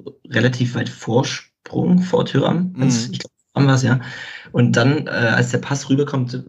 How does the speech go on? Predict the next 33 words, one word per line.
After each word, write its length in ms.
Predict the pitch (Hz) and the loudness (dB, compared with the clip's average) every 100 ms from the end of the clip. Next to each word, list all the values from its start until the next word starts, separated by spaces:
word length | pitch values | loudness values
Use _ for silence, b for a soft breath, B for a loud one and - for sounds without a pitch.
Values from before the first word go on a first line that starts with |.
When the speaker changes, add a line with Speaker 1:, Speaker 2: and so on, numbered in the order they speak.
| - _ | -18 _
Speaker 1:
dann 440 | - 117 - - - | -6 -4 -4 -6 2
hat 80 | |
er 60 | 123 | 4
ihn 60 | 120 | 4
irgendwie 280 | 123 127 | 4 6
aus 140 | 117 123 | 4 2
den 80 | - | 2
Augen 240 | 139 139 | 2 2
verloren 380 | 120 101 110 113 | -2 -4 -4 -6
oder 140 | - | 2
halt 140 | 127 117 | 2 2
im 80 | |
Rücken 260 | 113 135 120 | 0 -2 -2
laufen 300 | 110 127 127 | 0 0 0
lassen. 260 | - - 113 | -4 -6 -6
Und 220 | 101 - _ _ _ _ _ _ _ _ _ | -6 -10 _ _ _ _ _ _ _ _ _
sonst 400 | - - 123 123 | -14 0 0 2
Sosa 260 | 127 135 123 | 2 4 2
hat 100 | 117 | 0
natürlich 280 | 110 113 | -2 -4
ein 20 | 110 | -4
super 280 | 123 123 - | -2 -2 -2
Spiel 240 | - 123 | -2 0
gemacht, 260 | 123 110 110 | 2 -2 -2
kann 140 | 110 | -4
man 100 | 110 | -4
jetzt 180 | - - | -4 -8
nicht 120 | - | -8
vorwerfen, 380 | 120 117 117 123 | -2 -2 -2 -2
aber 80 | 123 | -4
ich 80 | |
glaub, 180 | - 107 | -2 -2
da, 320 | 95 123 123 | 4 4 4